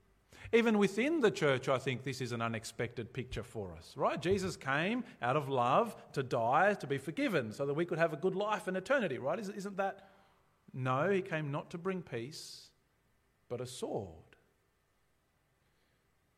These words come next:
What's going on? That's what I want to work out with us this morning. Let's, let's come back and wind through the chapter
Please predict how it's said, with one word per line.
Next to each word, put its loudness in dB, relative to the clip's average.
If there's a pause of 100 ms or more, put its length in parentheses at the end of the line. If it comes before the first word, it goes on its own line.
(100)
What's -18
going -10
on? -14 (1500)
That's -8
what 4
I 4
want 4
to 2
work 4
out 10
with -4
us -6
this -6
morning. -2
Let's, -4
let's -4
come 2
back 6
and -4
wind 2
through -2
the -2
chapter -2